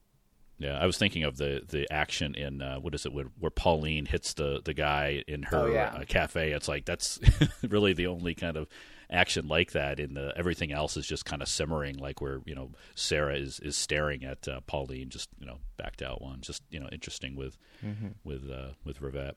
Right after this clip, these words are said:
Speaker 2: Oh, yeah, well, that scene kind of, we've talked a couple times about Lynch in this episode, and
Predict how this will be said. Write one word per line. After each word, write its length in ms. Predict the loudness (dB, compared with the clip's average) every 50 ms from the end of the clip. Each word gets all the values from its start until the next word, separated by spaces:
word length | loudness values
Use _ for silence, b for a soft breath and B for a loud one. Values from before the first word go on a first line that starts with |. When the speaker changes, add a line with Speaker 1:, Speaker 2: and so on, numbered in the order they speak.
| -12 -18 -20 -20 -20 -20 -20 _ _ 0
Speaker 2:
Oh, 40 | 4
yeah, 140 | 4 6 6
well, 160 | 6 4 4
that 220 | 4 4 2 2 0
scene 400 | -4 -6 -6 -6 -8 -8 -10 -10
kind 180 | -8 -4 -2
of, 320 | 0 0 0 -2 -2 -4 -6
we've 180 | -6 -6 -6
talked 380 | -2 -2 -2 -2 -2 -4 -12 -14
a 80 | -10
couple 240 | -8 -6 -6 -6 -6
times 220 | -8 -8 -8 -6 -4
about 180 | -4 -4 -4
Lynch 300 | -6 -8 -8 -10 -10 -12
in 80 | -10 -10
this 160 | -10 -10 -10 -12 -14 _ _ b b b b b b
episode, 560 | -6 -6 -4 -6 -6 -6 -4 -2 -2 -2 -4 -6
and 340 | -8 -8 -10 -10 -12 -12